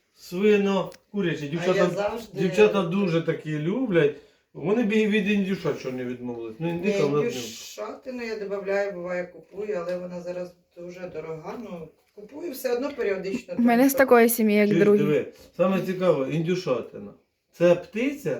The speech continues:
Speaker 1: яка, в принципі, не вирощується без випойок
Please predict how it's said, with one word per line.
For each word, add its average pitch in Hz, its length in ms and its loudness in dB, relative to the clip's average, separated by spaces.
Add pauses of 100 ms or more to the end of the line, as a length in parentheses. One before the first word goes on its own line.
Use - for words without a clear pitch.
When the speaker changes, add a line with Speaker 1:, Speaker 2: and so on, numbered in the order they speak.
Speaker 1:
яка, 160 340 0
в 165 140 0
принципі, 185 640 -2 (360)
не 247 200 6
вирощується 254 920 2
без 175 280 -2
випойок 208 600 2